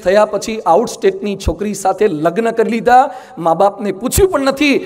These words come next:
અને આજે એના ગરીબ મા બાપની દરકાર પણ કરતો નથી. અઢાર વર્ષ, વીસ વર્ષ જે મા બાપે તમને સાચવ્યા, એના કરતા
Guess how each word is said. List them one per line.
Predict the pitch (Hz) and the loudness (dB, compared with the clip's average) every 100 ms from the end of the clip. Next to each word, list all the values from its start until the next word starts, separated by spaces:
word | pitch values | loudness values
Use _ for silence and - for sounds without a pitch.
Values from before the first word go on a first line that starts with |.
| - - | -8 -4
અને | 196 | 0
આજે | 165 165 208 | 2 2 0
એના | 208 220 | 0 0
ગરીબ | 135 170 202 | 0 -2 -2
મા | 190 156 | -2 -2
બાપની | 165 196 247 240 | 0 0 -2 -6
દરકાર | 165 175 196 180 | -4 0 0 0
પણ | 185 | -2
કરતો | 170 220 160 | -4 -6 -6
નથી. | 131 123 - 104 98 101 _ _ _ _ _ _ _ _ _ _ - | -8 -10 -18 -20 -20 -20 _ _ _ _ _ _ _ _ _ _ -4
અઢાર | 247 311 403 | 2 6 6
વર્ષ, | 349 330 339 - | 6 4 4 -2
વીસ | 247 339 392 - | 2 4 4 2
વર્ષ | 302 349 - - - - | 4 4 2 -8 -14 -10
જે | 170 339 | 2 2
મા | 392 311 | 4 2
બાપે | 302 339 339 | 4 4 2
તમને | 320 311 320 320 | 0 0 0 0
સાચવ્યા, | 311 294 294 330 320 - - - | 2 0 2 4 4 2 -6 -2
એના | 277 311 381 | 2 4 4
કરતા | 311 294 302 320 214 - | 2 0 4 4 2 -2